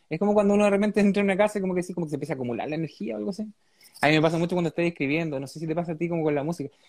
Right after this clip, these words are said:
como que es tanta la concentración de energía que yo siento que, yo siempre me lo planteo así, y lo digo acá en la casa, que uno dura como tres, cuatro años como antes de que necesita cambiarse, porque es tanto lo que se acumula, tan-, el estrés, me imagino, que, que, que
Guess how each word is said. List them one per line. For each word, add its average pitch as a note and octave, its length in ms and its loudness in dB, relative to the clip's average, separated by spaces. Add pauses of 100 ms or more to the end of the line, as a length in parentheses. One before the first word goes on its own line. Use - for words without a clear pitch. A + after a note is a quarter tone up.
(120)
como C#3 200 -2
que C#3+ 200 4
es - 160 -8
tanta G3+ 260 2
la A3+ 140 4
concentración F3+ 800 -2
de A#3 40 0
energía A#3 500 -2
que A3 100 -2
yo F#3 100 0
siento F#3 300 -4
que, E3 180 0 (600)
yo D3+ 140 2
siempre F#3+ 240 4
me G#3+ 60 4
lo G#3+ 80 4
planteo G#3 280 2
así, G3+ 240 0
y F3 40 2
lo D#3+ 120 4
digo F3 160 4
acá F#3 100 2
en F#3 60 4
la F#3 100 2
casa, F3+ 240 -4 (460)
que D3 240 -2
uno E3+ 180 2
dura F3+ 300 2
como D#3+ 260 -2
tres, G3+ 320 -2
cuatro A3 300 -2
años C4 320 -4
como G#3+ 540 -4 (380)
antes F3 200 -4
de F3 100 0
que E3 60 -2
necesita F3+ 400 -2
cambiarse, G#3+ 380 2
porque F3+ 300 -2
es - 140 -12 (120)
tanto C#4+ 420 -2
lo C#4+ 100 -2
que A3+ 80 -4
se G#3 200 -4
acumula, G3 640 0
tan-, E3+ 220 -6
el B2+ 140 -4
estrés, C3 480 -6
me B2 80 -10
imagino, A#2+ 420 -14
que, A#2 280 -8
que, A2+ 140 -18
que A#2+ 140 -16